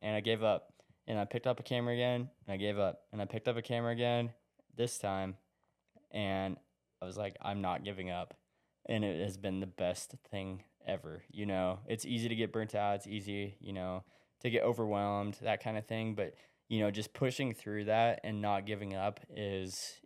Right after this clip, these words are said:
you know, so, so important, you know? And, like, a lot of people, um, you know, like, we'll have, like, a bride and groom, like, maybe they're upset about,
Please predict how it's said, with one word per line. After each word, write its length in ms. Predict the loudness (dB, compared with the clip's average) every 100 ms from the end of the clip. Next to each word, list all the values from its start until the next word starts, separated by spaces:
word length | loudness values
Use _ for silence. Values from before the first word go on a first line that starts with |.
| -8
you 200 | -6 -4
know, 320 | -6 -6 -8 -16 _ -12
so, 800 | -6 -2 2 4 6 4 0 -6 -20
so 380 | -18 -6 -2 -2
important, 580 | -4 -6 -6 -6 -10 -12 -16 -20 -12
you 100 | -6 -2
know? 240 | 0 0
And, 260 | -2 -4 -8 -16 _ _ 4
like, 160 | 6
a 40 | 8
lot 240 | 10 8
of 60 | 8
people, 520 | 0 -4 2 4 4 0
um, 540 | -2 0 0 0 -2 -6 -10 -8
you 160 | 0 2
know, 200 | 4 4
like, 220 | 2 0
we'll 120 | -2
have, 400 | 2 2 2 0 -10 -20 _ _ _ _ _ _ -20 -20 _ _ -8
like, 120 | -8
a 60 |
bride 260 | 2 4 4
and 100 | 0
groom, 360 | -4 -4 -2 -4
like, 200 | -6 -6
maybe 200 | -6 -4
they're 180 | -2
upset 320 | -4 -2 -2 0
about, 320 | -2 -2